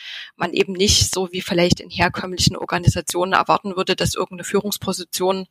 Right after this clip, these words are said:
von der Seite herkommt und das Problem für mich löst. Ähm, das ist so das, was ich damit meinte, dass man sich so diese, diese Grundlagen einfach so verinnerlicht haben muss.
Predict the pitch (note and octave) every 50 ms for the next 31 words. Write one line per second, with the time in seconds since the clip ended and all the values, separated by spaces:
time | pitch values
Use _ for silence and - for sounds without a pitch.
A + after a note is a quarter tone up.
0 | - - - - - - - - - - G3+ F3+ F#3 - F3+ F3+ - F3 F3 E3+
1 | F3 - - G#3+ G3 D#3 E3+ - - - - - G#3 - F3 E3+ F#3+ F#3+ - -
2 | F#3+ F3 - - E3+ E3+ F3 F3 - - - - - _ _ _ _ _ - -
3 | - - - - - - _ _ - F#3 F#3 F3+ F3+ F3 F3 E3+ - _ _ _
4 | _ - E3+ - G#3 - - G3 - F3+ F#3+ - F3 F#3 - G#3 - G#3 F#3 F#3+
5 | - - E3+ E3+ F3 G3 F#3+ - - - - E3+ F3 E3 F3+ - - - F#3 E3
6 | - F3 E3+ - - F3 E3 E3+ E3+ E3+ E3 - - - _ _ - - F3+ -
7 | G3 - - G3 F#3 F3 G3+ F3 E3 - F3 - - - - - F3+ E3+ - F#3+
8 | - - G3 - F#3 F#3 F#3+ F#3 E3 - - - - D#3 D#3 E3 A#3 - - -
9 | -